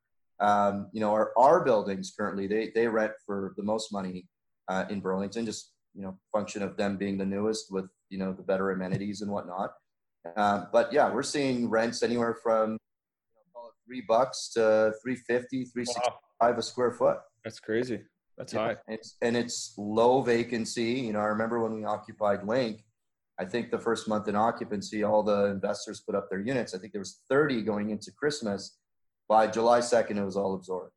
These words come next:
Speaker 1: right?
Speaker 2: Wow.
Speaker 1: And so, I mean, it's, it's, it's low vacancy.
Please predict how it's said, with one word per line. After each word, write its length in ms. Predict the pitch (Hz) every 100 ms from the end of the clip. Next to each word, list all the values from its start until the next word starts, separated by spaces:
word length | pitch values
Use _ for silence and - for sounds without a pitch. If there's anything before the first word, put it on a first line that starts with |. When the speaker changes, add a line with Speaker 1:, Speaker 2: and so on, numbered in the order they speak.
| _ _
Speaker 1:
right? 220 | 95 101 -
Speaker 2:
Wow. 180 | 107 104 _ _ 101
Speaker 1:
And 160 | 104
so, 540 | - 110 101 98 95 92 104
I 40 |
mean, 160 | 104 101
it's, 240 | 98 - -
it's, 460 | 104 - - - -
it's 320 | 98 - -
low 220 | 110 123
vacancy. 880 | 120 117 113 104 - 110 104 98